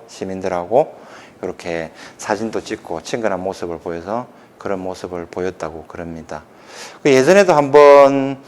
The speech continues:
그 중국 관련해서 그런 이제 자유민주 시위에 참여를 한 적이 있죠. 그때 중국의 압박을 받고 "어떡하냐?" 그랬는데 주윤발이 쿨하게 얘기를 했대요.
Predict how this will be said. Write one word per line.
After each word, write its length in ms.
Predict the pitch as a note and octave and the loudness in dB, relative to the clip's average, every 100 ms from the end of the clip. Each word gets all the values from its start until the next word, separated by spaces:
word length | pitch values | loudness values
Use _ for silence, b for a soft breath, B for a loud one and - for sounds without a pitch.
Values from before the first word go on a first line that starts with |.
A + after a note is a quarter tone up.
| B B - | B B -4
그 220 | A2 G#2 | -2 -2
중국 320 | - C#3+ B2+ | -2 -4 -2
관련해서 840 | - A#2 G#2+ G2 G2 F#2+ F#2+ F#2 F2+ | 0 2 2 -2 0 0 2 0 -4
그런 420 | G#2+ G2+ G2 F2+ | -4 -4 -4 -10
이제 140 | F2 | -10
자유민주 840 | E2 G2+ G2 G2+ G2 G2 F#2+ G2 F#2 | -6 -4 -2 -4 -4 -6 -6 -10 -12
시위에 500 | E2 - F2 F2+ F2+ | -12 -10 -8 -6 -8
참여를 560 | - A2+ G#2+ F#2+ E2+ E2+ | -8 -8 -6 -8 -10 -8
한 160 | A2 | -8
적이 220 | F#2+ F2 F2+ | -6 -8 -10
있죠. 280 | - E2 - B B B - | -12 -14 -14 B B B -10
그때 520 | C3 - G#2+ G2 F2 | -10 -4 0 0 -2
중국의 400 | - A#2+ G#2+ F#2 | -4 -6 -4 -2
압박을 440 | G2 - B2 A2 F#2+ | -4 2 2 2 0
받고 480 | G2+ - G2 F2+ | -4 -4 -4 -2
"어떡하냐?" 640 | E2+ - - - B2+ G2+ F2+ | -4 -8 -8 -2 0 0 -2
그랬는데 480 | F2 F2 E2+ F2 E2 B B - | -4 -8 -8 -10 -10 B B -6
주윤발이 360 | D3 F3 D3 | -2 4 4
쿨하게 460 | B2 - G3+ D#3+ G#2+ | 4 2 4 4 0
얘기를 380 | G2+ A2 G#2+ G#2 | 0 0 -2 -4
했대요. 680 | F#3 - C#3+ G#2+ F#2+ F#2 | -8 2 4 6 4 2